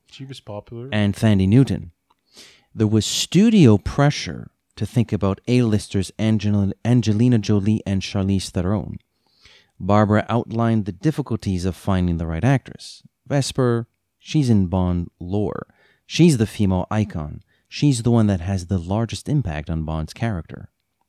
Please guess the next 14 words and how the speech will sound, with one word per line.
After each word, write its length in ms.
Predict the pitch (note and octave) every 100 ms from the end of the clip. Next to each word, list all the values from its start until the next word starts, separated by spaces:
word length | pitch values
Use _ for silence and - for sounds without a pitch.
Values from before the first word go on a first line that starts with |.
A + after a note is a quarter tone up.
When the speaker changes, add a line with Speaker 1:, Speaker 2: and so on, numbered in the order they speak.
| _ -
Speaker 2:
End 220 | F2 D#2
quote. 360 | - D2 - _ _ _ _ _ _ _
Casting 420 | - B2+ - A#2+
director 400 | G#2 G2+ G#2+ G#2
Debbie 280 | F2+ G#2 G2
McWilliams 600 | G2 - C3+ D#3 G#2+ F2+
confirmed 520 | F#2+ F2+ - G2+ F#2
the 100 | F2
latter 380 | F2 B2+ C#3+ C#3+
two, 380 | - G2 E2 A#2+
so 180 | - E2
Wilde 640 | D#2+ D#2 D#2+ E2+ E2+ E2+ E2
and 160 | - E2
Green, 420 | E2 G2+ E2+ D#2+